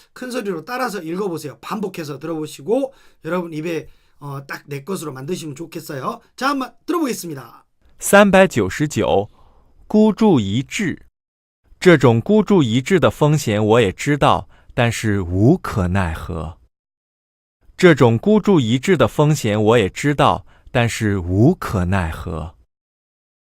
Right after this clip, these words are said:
Speaker 2: 这种孤注一掷的风险我也知道，但是无可奈何。
Speaker 1: 오케이, 아주 좋습니다.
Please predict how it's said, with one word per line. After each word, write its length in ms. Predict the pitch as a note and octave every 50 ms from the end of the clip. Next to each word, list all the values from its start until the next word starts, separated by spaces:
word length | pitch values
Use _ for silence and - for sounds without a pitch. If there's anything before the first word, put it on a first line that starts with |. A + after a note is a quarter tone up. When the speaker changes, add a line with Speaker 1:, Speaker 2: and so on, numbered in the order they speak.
| _ _ _ _ _ _ _ -
Speaker 2:
这 200 | - - F3+ D#3+
种 220 | B2+ C3+ A#2+ A2+ A2+
孤 220 | - G3+ G#3+ G#3+
注 200 | G3+ - G3+ E3+
一 180 | C3 G#2+ A#2 C3
掷 180 | B2+ - F#3+
的 120 | D#3+ B2+ G#2+
风 280 | - - D3+ D3 D#3
险 260 | D3 - A#2 G2+ G#2+
我 160 | G#2+ G#2+ A2+ B2
也 120 | G#2 F#2
知 240 | - - - C#3+ D3
道， 320 | C3+ D3 A#2+ F2+ E2 - - - _ _ -
但 160 | - B2+ A#2 A2+
是 300 | - - A2 G#2+ G2+ G2
无 380 | F2 F2 F#2 F#2+ A2 C#3+ F#3
可 300 | - - - - G2+ F2
奈 260 | F2 F#2 G2 F2+ D#2+
何。 420 | D#2+ - - F2 E2 D#2+ D#2+ D#2+ - _ _ _ _ _ _ _ _ _ _ _ _ _ _ _ _ _ _ _ _ _ _ _ _ _ _ _ _ _ _ - _ - _ _ _ _
Speaker 1:
오케이, 640 | - C#4 D#4 - - - G#3+ G3 E3+ D#3 C#3+ C3 - -
아주 320 | D3 F3 A3+ C4 G3+ F#3
좋습니다. 240 | E3 C#3 - -